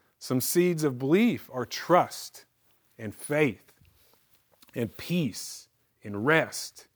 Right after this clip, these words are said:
and wisdom and quiet and calm and signs of miracles and wonder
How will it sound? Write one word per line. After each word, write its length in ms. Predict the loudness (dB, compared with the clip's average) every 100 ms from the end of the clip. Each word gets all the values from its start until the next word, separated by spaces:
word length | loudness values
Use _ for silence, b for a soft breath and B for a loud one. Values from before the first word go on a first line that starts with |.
| _ _ _ -18
and 220 | -16 -4
wisdom 680 | 2 2 2 -6 -8 -14 -20 _ _ _ _
and 160 | -12 -12
quiet 560 | -8 2 4 4 2
and 100 | -2
calm 600 | -8 -4 -2 -2 -4 -10 -20 _ _ _ _ _ _
and 160 | -10 -8
signs 520 | -4 -2 0 -2 -4
of 100 | -4
miracles 680 | -2 0 0 -2 -6 -6 -8
and 120 | -6
wonder 600 | -2 0 0 -2 -4 -8